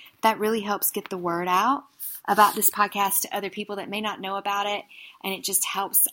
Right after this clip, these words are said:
us, um, just spread the word in general about the scandalous grace of Jesus. I would be so grateful. And if you're new to this podcast and you want to hear some previous episodes, we have every one we've ever recorded posted on my website, carla swanigan dot com.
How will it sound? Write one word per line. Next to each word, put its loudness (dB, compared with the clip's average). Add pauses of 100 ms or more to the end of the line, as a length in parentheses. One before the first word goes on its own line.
us, 2 (140)
um, -12 (220)
just 4
spread -2
the -8
word -4
in -8
general -10 (520)
about 0
the -10
scandalous -4
grace -6
of -10
Jesus. 0 (100)
I -8
would -8
be -8
so 0
grateful. -10
And -8
if -8
you're -4
new 2
to 4
this 0
podcast -4 (380)
and -4
you -2
want -2
to -6
hear -4
some -2
previous -4
episodes, -4
we -4
have -8 (140)
every -8
one -10
we've -12
ever -10
recorded -8
posted -6
on -6
my -8
website, -6 (300)
carla -10
swanigan -8
dot -6
com. -8